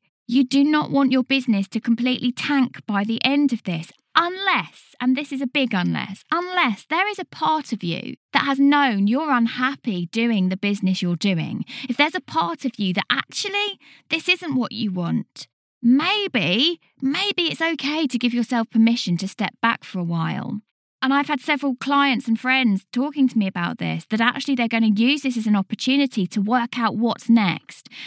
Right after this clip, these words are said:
So if you can do that, brilliant, do it for you.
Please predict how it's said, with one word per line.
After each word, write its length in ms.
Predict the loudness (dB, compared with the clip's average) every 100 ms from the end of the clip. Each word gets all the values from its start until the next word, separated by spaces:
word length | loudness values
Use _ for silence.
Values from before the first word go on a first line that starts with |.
| -16 0
So 100 | 0
if 80 |
you 100 | 2
can 160 | 2 2
do 280 | 4 0 0
that, 260 | 0 0
brilliant, 540 | 0 -2 0 0 0 0
do 160 | 0
it 100 | 0
for 120 | 0 2
you. 480 | 2 0 -2 -8